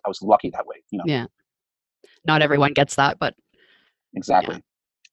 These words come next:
Speaker 1: But if, but if you have a passion, uh, and you know it's a passion, you, you already have a leg up over a lot of different people who don't even know what that, what that is. And so I think it's, I actually think it's your responsibility. I'm using that word, responsibility,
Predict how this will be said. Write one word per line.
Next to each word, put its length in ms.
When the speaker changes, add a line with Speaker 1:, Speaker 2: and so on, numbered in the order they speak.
Speaker 1:
But 120
if, 100
but 100
if 80
you 60
have 160
a 40
passion, 460
uh, 220
and 120
you 80
know 400
it's 100
a 40
passion, 440
you, 180
you 180
already 280
have 160
a 40
leg 200
up 160
over 140
a 80
lot 260
of 60
different 220
people 160
who 80
don't 140
even 140
know 80
what 100
that, 100
what 100
that 120
is. 240
And 100
so 280
I 80
think 240
it's, 200
I 60
actually 200
think 160
it's 140
your 80
responsibility. 760
I'm 120
using 160
that 200
word, 260
responsibility, 1040